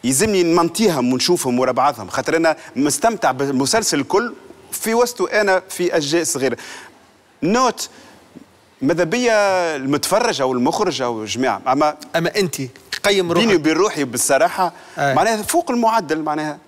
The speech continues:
Speaker 2: فوق المعدل؟
Speaker 1: فوق المعدل.
Speaker 2: ستة، سبعة؟
Speaker 1: نقولوا سبعة.
Speaker 2: تعرفوا عبد اللطيف خير الدين ولا لا؟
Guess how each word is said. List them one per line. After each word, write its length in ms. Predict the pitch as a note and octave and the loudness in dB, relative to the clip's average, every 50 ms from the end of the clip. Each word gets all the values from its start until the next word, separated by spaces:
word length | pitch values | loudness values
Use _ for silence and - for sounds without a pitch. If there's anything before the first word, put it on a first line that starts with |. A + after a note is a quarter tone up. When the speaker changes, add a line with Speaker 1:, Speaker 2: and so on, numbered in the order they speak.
| _ _ _ _ _ _ _ _ _ _ _ _ _ _ _ _ _ _ _ _ _ _ - | _ _ _ _ _ _ _ _ _ _ _ _ _ _ _ _ _ _ _ _ _ _ -4
Speaker 2:
فوق 200 | - F#3 - E3+ | -4 -2 -2 0
المعدل؟ 400 | D3 C#3 C3 B2 D#3 E3 E3+ F3 | 0 0 2 2 2 0 -2 -2
Speaker 1:
فوق 200 | F3 A3 - - | -4 -2 -2 -2
المعدل. 300 | D#3+ D#3 D#3 D3+ D3+ C#3 | -2 0 0 0 0 0
Speaker 2:
ستة، 240 | B2 F3 D#3 - C3+ | -2 -2 0 -2 -2
سبعة؟ 460 | - E3 D#3+ D#3+ E3+ F3+ F3+ D#3+ D3 - - - - - - - - - - - | 0 0 2 2 2 2 0 -2 -6 -12 -20 -20 -20 -20 -20 -20 -20 -20 -14 -12
Speaker 1:
نقولوا 320 | - - - F#3 G3 G#3 | -8 -2 0 0 0 0
سبعة. 380 | G#3 - B3 G#3 E3+ D#3+ D#3+ E3 - - - - - - - - | 0 0 0 0 0 0 -2 -4 -8 -16 -20 -20 -20 -20 -6 0
Speaker 2:
تعرفوا 280 | - C#4+ D#4 - - A3 | 0 0 2 2 2 2
عبد 220 | E3+ F3 E3 C#3+ | 2 2 0 0
اللطيف 300 | D#3 C#3+ C#3+ - F#3 D#3+ | -2 -4 -2 -2 -4 -2
خير 200 | - - D3 C3+ | -2 -2 -2 -2
الدين 280 | C3+ C3 B2+ E3 F#3 G3+ | -4 -4 -4 -4 -4 -4
ولا 200 | G3+ D#3+ B2+ B2+ | -4 -6 -6 -6
لا؟ 160 | B2 B2+ C3+ | -8 -8 -10